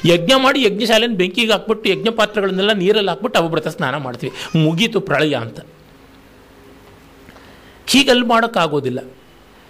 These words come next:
ಸುವಾಸಿನಿ ಪೂಜೆ ಅಂತ ಈಗ ನವರಾತ್ರದಲ್ಲಿ ಮಾಡ್ತಾರೆ, ಎರಡು ವರ್ಷದ ಮಗುವಿಂದ ಮೊದಲುಗೊಂಡು ಹದಿನಾರು ವರ್ಷದ ಕನ್ಯೆವರೆಗೂ ಪೂಜೆ ಮಾಡ್ತೀವಿ, ಅಲ್ಲಿ ಮನುಷ್ಯನ ಪೂಜೆ ಮಾಡೋದು ಉಂಟೆ? ಹೀಗೆ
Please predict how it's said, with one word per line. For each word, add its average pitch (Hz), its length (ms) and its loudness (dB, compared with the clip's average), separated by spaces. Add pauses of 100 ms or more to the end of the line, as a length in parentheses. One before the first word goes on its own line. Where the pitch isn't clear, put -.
(540)
ಸುವಾಸಿನಿ 262 480 2
ಪೂಜೆ 240 280 -2
ಅಂತ 247 140 -2
ಈಗ 247 120 0
ನವರಾತ್ರದಲ್ಲಿ 240 580 0
ಮಾಡ್ತಾರೆ, 208 360 0 (120)
ಎರಡು 196 260 2
ವರ್ಷದ 254 260 -2
ಮಗುವಿಂದ 233 420 0
ಮೊದಲುಗೊಂಡು 220 460 0
ಹದಿನಾರು 196 340 0
ವರ್ಷದ 214 300 -6
ಕನ್ಯೆವರೆಗೂ 226 400 -2
ಪೂಜೆ 185 320 0
ಮಾಡ್ತೀವಿ, 156 300 -2 (840)
ಅಲ್ಲಿ 240 180 4
ಮನುಷ್ಯನ 226 360 0
ಪೂಜೆ 185 200 0
ಮಾಡೋದು 139 320 -2
ಉಂಟೆ? 139 240 -2 (1600)
ಹೀಗೆ 311 300 4